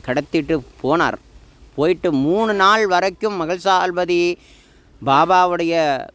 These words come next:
பூத உடல் அப்படியே காத்தார் இல்லையா? அப்ப, அப்பனா பாபாவுக்கு மகள்சால்பதி ஐயா அவர்கள் மேல எவ்வளோ ஒரு வாத்சல்யம், ஒரு அன்பு, ஒரு பிரேமை இருந்திருக்கு.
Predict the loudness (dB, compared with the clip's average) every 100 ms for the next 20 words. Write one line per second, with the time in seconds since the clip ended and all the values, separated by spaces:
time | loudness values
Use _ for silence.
0 | -4 0 2 2 0 0 0 -2 -4 -2
1 | 2 2 0 -2 2 2 0 -4 -6 -4
2 | -4 -6 -10 _ -8 0 2 2 0 -4
3 | 2 2 2 0 0 -2 -2 0 2 4
4 | 2 2 -2 -6 -2 -2 -2 -8 _ _
5 | _ _ _ -16 -6 -2 -2 0 0 0
6 | 0 0 0 0 2 2 0 -4 -2 -2
7 | -2 -2 -4 -2 -2 -2 -2 -2 -2 -4
8 | -4 -2 -2 0 -2 -4 -4 -4 -2 -4
9 | 0 0 0 -2 -4 -2 -2 -2 -4 -2
10 | -4 -6 -10